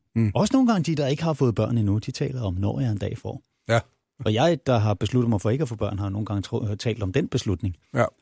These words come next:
Speaker 2: Men det er sådan en ting, der fylder meget i folks liv, uanset om det er noget, de skal kæmpe sig udenom, eller om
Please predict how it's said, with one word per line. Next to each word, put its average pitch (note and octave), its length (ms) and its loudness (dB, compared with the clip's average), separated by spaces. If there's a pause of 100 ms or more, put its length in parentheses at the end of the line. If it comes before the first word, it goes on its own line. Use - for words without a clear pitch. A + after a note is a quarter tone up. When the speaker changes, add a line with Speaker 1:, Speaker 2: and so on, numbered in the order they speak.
Speaker 2:
Men A2 100 0
det D3+ 180 2
er C3+ 80 2
sådan C3+ 220 2
en B2 60 2
ting, A#2+ 240 0
der A2+ 60 0
fylder A#2+ 460 0
meget A2 260 0
i - 20 0
folks G#2+ 320 -4
liv, G#2+ 180 0
uanset A2+ 380 -2
om G2+ 120 0
det G#2+ 60 -2
er G2 60 0
noget, G2+ 220 0
de G2 80 -4
skal - 160 -6
kæmpe F2+ 260 -4
sig F2+ 220 -2 (140)
udenom, C#3+ 420 4 (120)
eller G#2 180 0
om G2+ 340 -2